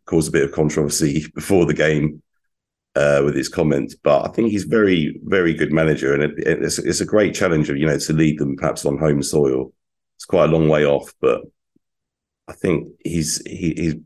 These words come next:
definitely building something there, and it'd be good to see what they can, you know, now they've had a good experience of playing at this level,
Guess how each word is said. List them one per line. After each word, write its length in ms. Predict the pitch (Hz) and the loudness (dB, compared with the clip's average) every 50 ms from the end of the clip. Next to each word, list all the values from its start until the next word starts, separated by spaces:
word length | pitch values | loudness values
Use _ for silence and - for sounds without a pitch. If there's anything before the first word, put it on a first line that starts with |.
| _ | _
definitely 360 | - 95 92 - 87 82 78 | -4 -4 -2 0 0 0 2
building 320 | 76 90 87 82 78 76 76 | 4 4 6 6 4 4 2
something 400 | - - 69 55 - 65 55 52 | 2 0 -2 -2 -4 -6 -4 -2
there, 140 | 67 67 65 | 0 0 0
and 100 | 65 64 | 0 -2
it'd 80 | - | -4
be 80 | 76 78 | -4 -2
good 160 | 78 82 - | -2 -2 -2
to 40 | - | -2
see 200 | - - 80 78 | -2 -2 0 0
what 200 | 73 67 - - | 0 0 -2 0
they 120 | 69 76 | -2 -2
can, 440 | 76 - - 76 73 69 69 73 - - | -2 -2 0 0 0 0 -2 -4 -6 -4
you 100 | - 76 | -2 0
know, 140 | 71 73 76 | 2 2 2
now 120 | 82 85 | 2 4
they've 200 | 82 85 82 - | 4 2 2 0
had 140 | 92 82 82 | 0 0 0
a 140 | 80 76 - - - _ _ - - - _ _ _ | 0 0 -2 -4 -10 _ _ -20 -20 -20 _ _ _
good 120 | 104 87 | 0 2
experience 500 | 85 80 - - - 90 82 80 78 - | 2 0 -2 0 0 2 2 2 0 -2
of 100 | - 67 | -4 -4
playing 380 | - - 87 80 78 76 76 73 | 0 2 2 4 4 2 2 0
at 100 | 67 - | 0 0
this 180 | 73 73 - 73 | -2 -2 0 0
level, 420 | 73 71 69 67 67 65 65 65 | 2 2 2 0 -2 -2 -4 -6